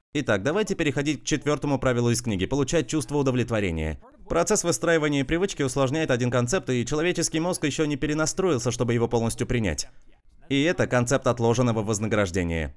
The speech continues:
Это когда вы отказываетесь от существующей сиюминутной, кратковременной награды ради того, чтобы получить награду, притом лучшую,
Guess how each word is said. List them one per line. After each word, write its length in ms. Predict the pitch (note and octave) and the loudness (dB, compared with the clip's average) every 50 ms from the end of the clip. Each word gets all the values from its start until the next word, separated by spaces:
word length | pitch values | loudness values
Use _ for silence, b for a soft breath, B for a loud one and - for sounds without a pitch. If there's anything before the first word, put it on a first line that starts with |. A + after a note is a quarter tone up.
| - - | -6 -4
Это 220 | B2 B2 B2 D3 | -2 -2 0 -2
когда 240 | C#3 C#3 C3 C#3 C#3 | -2 -2 0 0 2
вы 120 | C3 C#3+ | 2 2
отказываетесь 640 | C#3+ - - E3 D3+ A#2+ A#2+ A2 A2 A2 B2 A#2+ - | 0 0 0 0 0 2 0 0 -2 -2 -2 -2 -2
от 120 | A#2+ A#2+ | -2 -2
существующей 720 | - B2 - C#3+ B2 A#2+ C#3 C#3 B2+ A#2+ A#2+ - B2 A2 G2+ | -4 -4 -4 -4 -4 -2 -2 -2 0 0 0 -2 -2 -2 -2
сиюминутной, 800 | - - C3 B2+ C#3 C#3+ D3+ D#3+ E3+ E3 C#3 - A#2+ G#2+ F#2+ | -2 -2 0 0 0 0 0 -2 -2 -2 -2 -2 -2 -2 -2
кратковременной 640 | - A#2+ A#2 A#2 B2+ C3+ B2+ C#3 C#3 A#2+ A2 A2 G#2 | 0 -2 -2 -2 0 -2 -2 0 0 0 0 0 0
награды 340 | G#2+ A2+ A#2 D#3 G3 F3 C3+ | 0 -2 0 0 0 0 2
ради 220 | A#2+ C3 C3 C3+ B2+ | 2 2 0 0 0
того, 220 | - D3 E3+ F#3+ | 0 0 0 -2
чтобы 220 | - - D#3 C#3 B2+ | -2 -2 -2 -2 0
получить 320 | C#3+ C#3+ C#3+ B2+ D3 C3+ C#3+ | 0 -2 -2 -2 -2 -2 -2
награду, 380 | C3+ C3 D#3 F#3+ F#3 D3 A#2 | -2 0 0 0 0 0 0
притом 340 | - B2 C3 - D3+ C3+ C3 | -2 -2 -2 0 0 2 2
лучшую, 580 | B2+ F3+ G#3+ F3 - - - G#2+ F2+ D#2+ C#2+ | 2 0 0 -2 -2 -2 -2 0 0 -2 -4